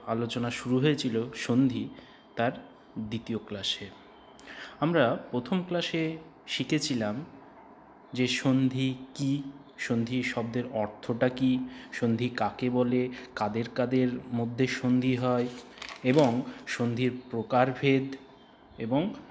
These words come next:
স্বরসন্ধির যে সংজ্ঞা সেটা এবং স্বরসন্ধির যে যতগুলি সূত্র আছে তার মধ্যে আমরা প্রথম দিন ছটি উদাহরণ নিয়ে আলোচনা করেছিলাম।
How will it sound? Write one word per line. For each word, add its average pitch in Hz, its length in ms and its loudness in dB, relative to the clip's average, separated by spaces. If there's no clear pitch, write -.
স্বরসন্ধির 120 840 0
যে 113 120 -4
সংজ্ঞা 113 460 -2
সেটা 170 580 2
এবং 165 300 0
স্বরসন্ধির 123 680 -2
যে 123 140 -2
যতগুলি 120 500 -2
সূত্র - 420 0
আছে 185 320 0
তার 131 200 4
মধ্যে 165 480 0
আমরা 120 240 2
প্রথম 175 580 0
দিন 147 340 2
ছটি 165 480 0
উদাহরণ 120 400 0
নিয়ে 233 300 0
আলোচনা 113 440 2
করেছিলাম। 104 600 -2